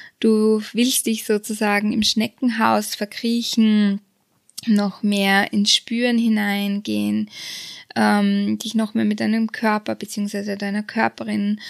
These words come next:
verbinden und einfach mal empfangen, welche Bedürfnisse da sind, um, ja, einfach wahrzunehmen und dann, ähm, in die Bedürfnisbefriedigung zu gehen.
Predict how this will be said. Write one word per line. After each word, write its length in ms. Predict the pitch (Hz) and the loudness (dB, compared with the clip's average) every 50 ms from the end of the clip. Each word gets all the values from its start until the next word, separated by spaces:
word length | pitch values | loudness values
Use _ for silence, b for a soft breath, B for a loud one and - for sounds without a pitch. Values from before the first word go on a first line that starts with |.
| B B B B B | B B B B B
verbinden 1080 | - 247 233 - - 269 277 269 262 262 254 254 240 233 226 226 220 220 214 220 - - - | -4 -4 -4 0 2 2 4 4 2 0 0 0 0 2 2 2 0 0 0 -2 -4 -6 -6
und 460 | 214 214 208 202 202 202 202 202 214 - - | -4 -2 -2 -2 -2 -4 -4 -6 -8 -8 -6
einfach 340 | - 214 214 214 220 208 - | -4 -4 -2 -2 -4 -4 -2
mal 220 | 208 202 202 196 | -2 -2 -2 -2
empfangen, 800 | - 208 208 208 - 214 202 202 202 202 196 196 196 196 196 196 | -2 -4 -4 -4 -4 -4 -2 -2 -2 -2 -2 -2 -2 -2 -2 -2
welche 200 | 202 202 - 220 | -4 -4 -4 -8
Bedürfnisse 640 | - - - 285 294 294 - 294 269 254 - 233 226 | -8 -4 0 0 0 0 0 -2 -2 -2 -4 -8 -4
da 320 | - 220 214 214 214 214 | -2 -2 0 0 -2 -4
sind, 500 | 208 - 220 214 214 208 202 214 214 - B B B B B B B B B B B B B _ - | -4 -4 -4 -2 0 0 0 0 -2 -4 B B B B B B B B B B B B B _ -4
um, 680 | - 214 208 208 208 202 202 202 196 196 196 196 196 208 208 _ _ _ _ _ _ | 0 2 2 4 2 2 0 0 -2 -2 -2 -4 -4 -6 -8 _ _ _ _ _ _
ja, 200 | - 277 269 214 | -2 0 2 2
einfach 400 | - - - 196 202 214 202 - - | 2 0 -2 -2 -2 -4 -6 -6 -2
wahrzunehmen 920 | - - 65 - - - - - 220 208 202 196 196 196 202 202 196 196 - | 0 2 2 2 0 -2 -2 -2 0 0 0 0 -2 -2 -2 -4 -4 -6 -8
und 380 | - 208 202 202 - - - - | -6 -6 -6 -6 -8 -12 -14 -12
dann, 580 | 190 - - 196 190 196 196 202 208 214 - - - | -8 -6 -4 -4 -2 -2 -2 -4 -6 -8 -10 -12 -10
ähm, 560 | 202 196 196 190 190 196 196 208 214 226 - _ _ _ - | -8 -6 -4 -2 -2 -2 -2 -2 -4 -6 -8 _ _ _ -8
in 180 | - 214 202 202 | -2 0 0 0
die 400 | 202 208 202 202 202 202 214 - - _ _ - - - | 2 0 0 0 0 -2 -4 -6 -12 _ _ -20 -10 -4
Bedürfnisbefriedigung 1300 | - 208 214 - 220 226 214 - 214 208 208 - - 214 202 - - 202 196 190 185 180 - 175 175 180 180 | -4 -4 0 2 0 0 2 2 2 2 2 0 -6 -8 -10 -4 0 0 2 2 0 -2 -2 -6 -6 -6 -8
zu 120 | - - | -8 -12
gehen. 460 | - - - - - - 208 220 214 | -12 -12 -12 -12 -10 -8 -8 -8 -8